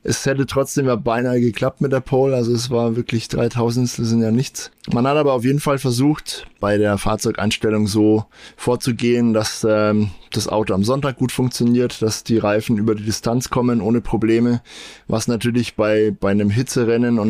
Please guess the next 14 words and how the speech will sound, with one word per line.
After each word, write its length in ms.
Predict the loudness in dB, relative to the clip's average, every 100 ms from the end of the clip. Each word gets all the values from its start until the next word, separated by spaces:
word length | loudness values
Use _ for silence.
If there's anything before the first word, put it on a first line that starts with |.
| 2
einem 120 | 0
anspruchsvollen 720 | 0 -4 -2 -4 0 0 0 0
Kurs 280 | 0 -2
für 140 | -2 0
die 100 | 2
Reifen, 420 | 2 0 0 0
wie, 220 | 2 2
wie 80 | 2
der 120 | 2
Hungaroring 560 | 0 0 2 2 2 2
nun 140 | 2
mal 120 | 0 0
einer 220 | 0 0
ist, 300 | -2 -6